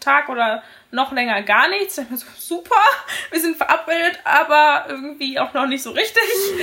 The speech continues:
<laughs> Und dann, ähm, hab ich dann einfach heute mal geschrieben, ich so, „Hey, äh, schreib mir doch einfach über WhatsApp, ist vielleicht einfacher.“ Hab ihm meine Nummer gegeben und zack, äh, kam auch eine halbe Stunde später dann eine Nachricht, so, „Ja, äh, hey, ähm, ist tatsächlich einfacher.“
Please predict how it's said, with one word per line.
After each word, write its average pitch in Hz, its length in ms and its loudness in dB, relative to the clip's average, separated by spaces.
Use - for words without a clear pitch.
<laughs> - 560 -8
Und 311 120 4
dann, 277 400 0
ähm, 247 500 2
hab 285 160 0
ich 294 100 -4
dann 277 160 0
einfach 240 280 -4
heute 262 200 -2
mal 240 160 -2
geschrieben, 247 520 -8
ich 247 140 -8
so, 214 320 -6
„Hey, 262 500 -4
äh, 233 320 -2
schreib 330 280 -2
mir 330 80 -6
doch 277 80 -2
einfach 262 220 -4
über 226 180 -6
WhatsApp, 269 540 -2
ist - 120 -10
vielleicht 240 300 -4
einfacher.“ 202 540 -6
Hab 247 100 -2
ihm 240 80 -4
meine 190 160 -4
Nummer 311 240 0
gegeben 285 300 -6
und 240 180 -10
zack, 285 260 -2
äh, - 160 -6
kam 254 200 -6
auch 247 60 -6
eine 247 120 -8
halbe 240 180 -4
Stunde 240 220 -10
später 233 240 -10
dann 214 160 -8
eine 202 80 -8
Nachricht, 269 400 -2
so, - 60 -12
„Ja, 240 340 -2
äh, 240 260 -4
hey, 302 360 0
ähm, 240 380 0
ist - 160 -8
tatsächlich 233 440 -6
einfacher.“ 202 460 -8